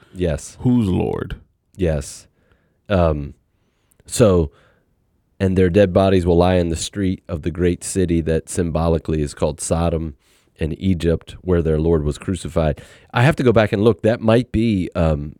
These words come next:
Speaker 1: that might be Jerusalem, right?
Speaker 2: Mm.
Speaker 1: But by this point, it's called Sodom and Egypt because,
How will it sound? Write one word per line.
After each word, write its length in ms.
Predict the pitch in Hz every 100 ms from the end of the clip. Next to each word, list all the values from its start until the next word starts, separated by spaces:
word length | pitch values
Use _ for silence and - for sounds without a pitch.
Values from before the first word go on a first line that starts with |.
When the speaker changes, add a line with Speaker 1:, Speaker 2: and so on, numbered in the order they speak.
| _ _ -
Speaker 1:
that 140 | 107
might 180 | 110 113
be 100 | 113
Jerusalem, 600 | 87 78 110 - 67 67 - _ _ _ _ _ _ _ _ _ _ _
right? 240 | - 85 95
Speaker 2:
Mm. 140 | 92
Speaker 1:
But 200 | 101 -
by 200 | 90 87
this 180 | 85 -
point, 380 | - 92 78 78 _
it's 160 | 107 -
called 240 | - 87 -
Sodom 320 | 101 87 78
and 80 | 85
Egypt 340 | 127 85 -
because, 540 | 80 - 82 73 76